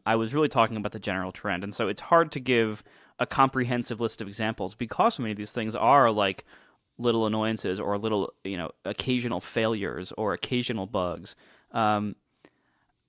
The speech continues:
I, I heard from, from, uh, from a few different engineers and, and, and I read a couple of Reddit comments, um, from people who were, who were allegedly within Apple and stuff. And,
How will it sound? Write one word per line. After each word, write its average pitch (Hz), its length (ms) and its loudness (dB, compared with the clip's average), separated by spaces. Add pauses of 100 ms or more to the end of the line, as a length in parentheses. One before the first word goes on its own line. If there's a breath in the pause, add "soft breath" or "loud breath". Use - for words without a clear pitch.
I, - 180 0
I 202 80 10
heard 320 200 2
from, 220 180 -2
from, 165 420 2
uh, 139 320 6
from 151 140 -2
a 135 40 4
few - 160 -2
different 156 320 0
engineers 117 600 2
and, 110 260 -2
and, 107 480 -2
and 110 240 0
I - 100 4
read 131 160 4
a 131 40 0
couple 120 240 -2
of 107 100 0
Reddit 110 260 4
comments, 107 680 0 (400 soft breath)
um, 92 460 0
from 107 160 -8
people - 280 -4
who 110 100 -2
were, 98 120 -2
who 107 300 -4
were 95 220 2
allegedly 101 440 0
within 101 240 -4
Apple 98 420 -4
and 90 100 -6
stuff. 95 380 -4
And, 95 220 -6